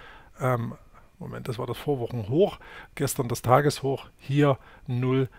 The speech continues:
dreiundsiebzig neunundachtzig rund. Also diese Zone erscheint hier durchaus erreichbar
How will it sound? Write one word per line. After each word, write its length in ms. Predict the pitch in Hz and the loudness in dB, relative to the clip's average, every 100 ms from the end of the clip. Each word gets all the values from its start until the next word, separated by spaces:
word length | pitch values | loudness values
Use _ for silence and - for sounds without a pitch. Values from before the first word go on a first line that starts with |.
| - | -14
dreiundsiebzig 760 | - 117 123 123 110 - 139 131 | -2 0 2 0 -6 -4 -4 -2
neunundachtzig 680 | 135 151 156 131 - - - | -2 0 0 -2 -4 -6 -10
rund. 320 | 120 110 - | -12 -8 -2
Also 180 | 135 131 | 0 0
diese 300 | 147 214 233 | 0 2 0
Zone 400 | - 175 196 185 | -2 -2 0 0
erscheint 520 | 135 139 147 151 160 | 0 -2 0 0 -2
hier 100 | 143 | -4
durchaus 440 | - 160 175 139 | -2 -4 -2 -2
erreichbar 680 | 139 120 139 208 - 185 165 | -2 0 2 2 4 2 2